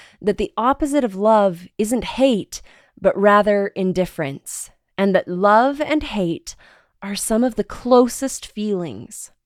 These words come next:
During this new year, maybe we can take the opportunity to evaluate ourselves.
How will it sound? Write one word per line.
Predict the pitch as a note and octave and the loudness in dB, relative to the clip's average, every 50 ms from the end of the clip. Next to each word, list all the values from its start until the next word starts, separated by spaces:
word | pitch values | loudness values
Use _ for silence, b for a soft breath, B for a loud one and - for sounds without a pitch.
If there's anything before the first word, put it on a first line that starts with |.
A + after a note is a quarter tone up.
| _ _ _ _ _ _ _ _ _ _ _ _ b b b b b b b b b b b b _ G3 | _ _ _ _ _ _ _ _ _ _ _ _ b b b b b b b b b b b b _ -2
During | G3 B3+ D#4 E4+ F4+ E4+ D4+ | 0 2 4 4 4 4 2
this | B3 A#3 - - | 2 0 -2 -2
new | F#3 F#3 F#3 F3+ | -2 0 0 0
year, | F3+ D#3 C#3 C3+ B2 A2 A#2 A#2+ C#3+ - _ _ _ _ _ _ _ | 0 -2 -4 -4 -4 -4 -6 -8 -10 -14 _ _ _ _ _ _ _
maybe | - G#3 A#3 C4+ C#4 D#4 E4 | -6 -2 0 2 4 4 4
we | D#4+ D4+ | 4 4
can | C4+ - C#4 A#3+ | 0 -2 -4 -4
take | - - G#3+ G3+ - - | -4 -6 -8 -8 -6 -2
the | G#3 G3 | -2 0
opportunity | F#3+ F3+ - F#3 F3+ - - - G#3+ G#3+ G#3 F3 F3 E3 E3 | 0 0 -4 -8 -10 -8 -6 -2 0 0 0 0 0 -2 -4
to | E3 - - F3 | -4 -2 -2 0
evaluate | E3+ D#3+ D#3 F3 E3+ F3 F#3 G3 G3 F3+ E3+ E3+ E3 D#3 | 0 0 0 0 2 2 2 2 2 0 0 0 0 -2
ourselves. | D3 C#3+ D3+ - - - D3+ D3 C#3+ C3 C3 - - - - | -4 -6 -8 -8 -6 -4 -4 -2 -4 -4 -8 -12 -16 -18 -20